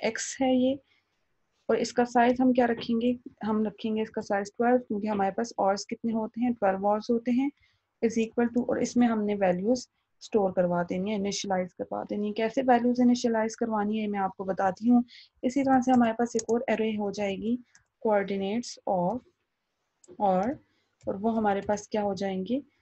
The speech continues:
वाई के लिए हो जाएगा। ठीक है, उसका size भी हमने क्या रखना है, ट्वेल्व, क्योंकि हमारे पास total twelve ही, अ, जो हैं coordinates होंगे जिनकी, जिसकी एक्स भी value होगी और y value भी होती है। ये हमें पता है कि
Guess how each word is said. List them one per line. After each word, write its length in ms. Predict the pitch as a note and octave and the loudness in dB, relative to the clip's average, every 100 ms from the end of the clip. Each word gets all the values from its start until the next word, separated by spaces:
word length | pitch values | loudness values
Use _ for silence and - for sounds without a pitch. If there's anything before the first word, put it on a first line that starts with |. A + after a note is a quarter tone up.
| _ - | _ -6
वाई 300 | G3 F#3+ F3+ | 2 4 4
के 120 | F3+ | 0
लिए 160 | F3+ F3+ | -4 -4
हो 80 | |
जाएगा। 260 | - - A3+ | -6 -8 -8
ठीक 160 | - B3 | -8 -6
है, 60 | - | -4
उसका 320 | - - A3+ | -6 -2 -2
size 320 | A3+ G#3+ G3 G#3 | 0 -2 -2 -6
भी 60 | |
हमने 240 | G3+ G3 F#3+ | -4 -4 -4
क्या 140 | G3+ | -2
रखना 280 | F#3+ - G3+ | -4 -4 -6
है, 60 | |
ट्वेल्व, 360 | G3+ - G#3+ A3 | -6 -2 0 0
क्योंकि 240 | - G#3 A3 | -4 -6 -4
हमारे 240 | G#3+ F#3+ | -2 -4
पास 200 | F#3 G#3+ - | -4 -8 -8
total 260 | G3 A3+ A3 | -6 -6 -6
twelve 260 | G#3+ G3+ G3 | -2 -2 0
ही, 180 | G#3 B3 - _ _ _ _ | 0 0 -2 _ _ _ _
अ, 400 | G3+ F#3+ F#3+ F#3+ - - - | -4 -2 -2 -4 -6 -12 -6
जो 120 | G3+ | -4
हैं 220 | G3 G3+ | -2 -2
coordinates 640 | G3+ G3 F#3+ F#3+ G3 - | 2 2 2 -2 -2 -2
होंगे 300 | A#3 A3 C4 C#4+ | -2 0 0 0
जिनकी, 440 | G#3 G3 G3+ A3 | -4 -6 -6 -8
जिसकी 340 | G3 G#3 - G#3+ | -4 -4 -2 -4
एक्स 260 | G3+ G3+ - | -4 -4 0
भी 80 | A#3 | 2
value 300 | A3 G#3 A3 | 2 0 0
होगी 260 | G#3+ G3+ | -2 0
और 180 | A3 B3 - _ _ - | 0 0 -4 _ _ 2
y 200 | F#3+ F#3 | 4 4
value 300 | F#3 F3+ F#3 | 2 0 -4
भी 100 | G3+ | -4
होती 220 | G3 G3+ | -6 -6
है। 100 | G3 | -6
ये 80 | G3+ | -4
हमें 220 | G3+ F#3+ | -4 -2
पता 240 | F#3+ F#3+ | -2 -2
है 60 | G3+ | -4
कि 120 | - | -4